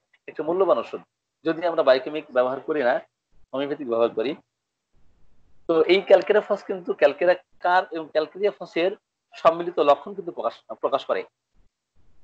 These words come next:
calcarea ফস হলো এমন একটি মেডিসিন যে calcarea কার্প এবং, আহ, ফসফরাসের, calcarea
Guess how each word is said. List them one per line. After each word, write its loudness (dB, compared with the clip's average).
calcarea -2
ফস -8
হলো -6
এমন -4
একটি -10
মেডিসিন -6
যে 4
calcarea 0
কার্প 0
এবং, -2
আহ, 6
ফসফরাসের, 2
calcarea -4